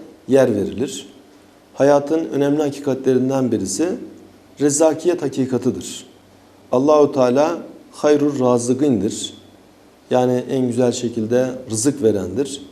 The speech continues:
Yaratan o olduğu gibi rızkı gönderen de odur. Ve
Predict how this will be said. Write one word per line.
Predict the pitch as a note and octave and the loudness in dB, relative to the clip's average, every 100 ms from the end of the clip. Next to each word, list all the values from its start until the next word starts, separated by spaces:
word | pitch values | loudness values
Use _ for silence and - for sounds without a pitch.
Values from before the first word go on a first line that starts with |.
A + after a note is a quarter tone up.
| - - - - _ - | -20 -20 -20 -20 _ 0
Yaratan | B2 C#3+ C#3 D3+ D3 | 4 4 2 -2 0
o | |
olduğu | D3+ D3 B2 A#2+ G#2+ | 4 4 4 2 2
gibi | G2 A#2+ F3 - - A#2 | 0 -2 -2 -4 -8 -8
rızkı | - D#3+ | -4 -2
gönderen | C#3+ C3 B2 B2+ A#2+ G#2+ | 0 0 0 0 0 -2
de | B2+ E3+ G#3+ - | -4 -4 -8 0
odur. | D#3 A#2 C#3 - - - - - - - C3 | 2 2 -2 -4 -16 -20 -20 -20 -20 -6 0
Ve | C#3+ C#3+ | 2 2